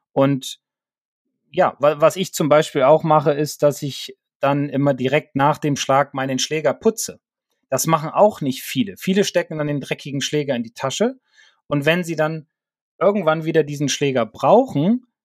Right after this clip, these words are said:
dann merken sie, „Oh, der ist dreckig. Oh, jetzt muss ich ihn schnell putzen.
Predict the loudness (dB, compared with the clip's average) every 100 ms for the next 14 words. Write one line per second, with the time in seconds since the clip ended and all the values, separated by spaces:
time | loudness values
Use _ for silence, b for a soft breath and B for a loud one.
0 | _ 0 2 2 2 -2 -2 0 -2 -2
1 | -4 -4 -4 -6 -10 -12 -10 -4 -2 -2
2 | -2 -6 -4 -2 -2 -2 -4 0 -2 -2